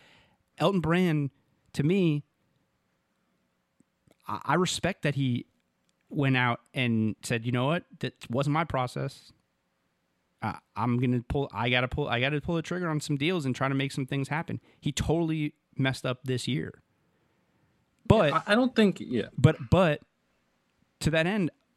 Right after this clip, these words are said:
Speaker 1: I'm not counting out the fact that he could t-, turn it around. Anything's possible with deals in the N B A. I mean, you can make things happen.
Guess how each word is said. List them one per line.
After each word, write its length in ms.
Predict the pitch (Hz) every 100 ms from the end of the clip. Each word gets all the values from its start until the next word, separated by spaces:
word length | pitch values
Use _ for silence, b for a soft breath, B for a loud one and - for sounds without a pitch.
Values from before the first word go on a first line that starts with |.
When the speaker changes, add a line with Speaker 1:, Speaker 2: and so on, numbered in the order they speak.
| _ _ _ _ _ _
Speaker 1:
I'm 140 | 120 175
not 180 | 190 151
counting 300 | 151 156 151
out 140 | 147
the 80 | 139
fact 240 | 147 143
that 80 | 139
he 120 | 135
could 220 | - 139
t-, 140 | - 151
turn 280 | - 160 156
it 80 |
around. 460 | 127 131 226 - - - _ _ -
Anything's 380 | 139 277 214 165
possible 500 | - 160 180 139 120
with 160 | 113 -
deals 300 | 120 117 110
in 60 |
the 80 | 104
N 100 | 98
B 140 | 95
A. 80 | 127
I 180 | - - _ _ _ _ -
mean, 140 | 131
you 100 | 143
can 240 | 190 190 135
make 220 | 135 -
things 260 | 127 110
happen. 380 | - 135 - 120